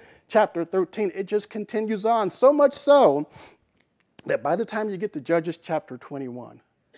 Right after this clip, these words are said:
verse twenty-five, the writer of Judges says this. He says, "In those days, there was no king in Israel. Everyone did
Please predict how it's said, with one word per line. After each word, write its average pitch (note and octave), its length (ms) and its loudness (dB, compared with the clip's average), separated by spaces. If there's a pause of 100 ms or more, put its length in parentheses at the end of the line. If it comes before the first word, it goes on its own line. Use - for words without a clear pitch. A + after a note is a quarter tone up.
(1080)
verse D3+ 260 -2
twenty-five, B2 880 -4 (920)
the - 80 -10
writer E3+ 260 -2
of F#3+ 80 -10
Judges C3+ 380 -6
says A2+ 300 -8
this. - 460 -16 (600)
He D3+ 80 0
says, D3 320 -2
"In F#3 200 0
those F3+ 300 2
days, C3+ 560 -4 (320)
there C#3+ 140 -4
was C#3+ 260 -4
no C#3+ 160 -6
king A#3+ 360 -10
in A2+ 100 -10
Israel. G#2+ 480 -16 (1120)
Everyone F3+ 640 -2
did A2 300 -10